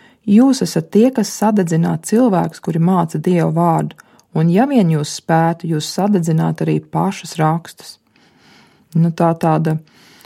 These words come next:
smaga apsūdzība, bet ļoti patiesa un ļoti atbilstoša tam laikam, tiešām zinot, cik daudziem cilvēkiem vajadzēja atdot savu dzīvību uz sārta,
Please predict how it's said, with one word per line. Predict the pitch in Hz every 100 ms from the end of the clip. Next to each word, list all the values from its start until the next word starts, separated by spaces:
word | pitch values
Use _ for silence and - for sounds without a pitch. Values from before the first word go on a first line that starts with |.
| -
smaga | - - 180 185 190 151
apsūdzība, | 156 - 202 208 220 196 180
bet | 170
ļoti | 180 170 160 -
patiesa | 170 175 160 165 160 165
un | 165
ļoti | 165 170
atbilstoša | 202 175 160 160 160 156
tam | 151 160
laikam, | 170 202 165 160
tiešām | 180 175 156 156
zinot, | 196 165 156 -
cik | 185 180
daudziem | 160 170 185 170 156 151 -
cilvēkiem | 170 175 165 160 165 170
vajadzēja | 160 160 170
atdot | 185 170 165
savu | - 170 165
dzīvību | 170 196 170 165 160
uz | 156
sārta, | - 175 196 220 202